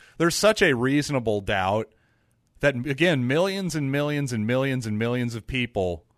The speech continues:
agree with my side of the argument. And I'm talking worldwide here, not just in America. But believe it or not, yeah, even if you're one percent of the argument,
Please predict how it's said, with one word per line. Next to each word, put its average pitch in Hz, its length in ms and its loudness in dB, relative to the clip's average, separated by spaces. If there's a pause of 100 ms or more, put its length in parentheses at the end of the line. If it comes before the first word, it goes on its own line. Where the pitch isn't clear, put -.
(180)
agree 113 640 -2 (160)
with 131 160 2
my 156 360 2
side 117 320 2
of 95 60 -4
the 92 100 -2
argument. 82 420 -6
And 107 80 -2
I'm 170 80 0
talking 147 400 2
worldwide 101 720 2
here, 80 400 -12
not 120 180 -2
just 123 240 -2
in 104 140 -2
America. 82 600 -2 (520)
But 120 140 -6
believe 170 220 4
it 196 80 0
or 175 60 0
not, 160 240 4
yeah, 143 300 4 (320)
even 175 180 0
if 185 140 -2
you're 170 120 4
one 131 320 2
percent 143 360 0
of 139 40 -2
the 117 120 0
argument, 107 560 0